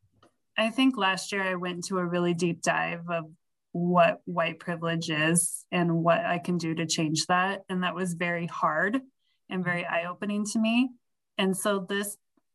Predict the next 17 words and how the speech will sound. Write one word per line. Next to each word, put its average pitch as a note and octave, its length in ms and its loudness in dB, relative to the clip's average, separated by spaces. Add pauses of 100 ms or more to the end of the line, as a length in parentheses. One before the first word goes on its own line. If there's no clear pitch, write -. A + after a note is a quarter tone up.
(100)
book F#3 320 -2
study G#3 380 -2
has G3 280 -2
been F3 480 0 (180)
a F#3+ 120 2
good F3+ 380 4
segue F#3 600 0
into F3+ 460 2
now F3 340 4
what E3+ 280 -2
can F3+ 160 -6
I D#3+ 220 -2
do F#3+ 460 -2
as F3 200 -2
an E3 120 -6
educator G3 800 -2 (280)
to E3+ 540 0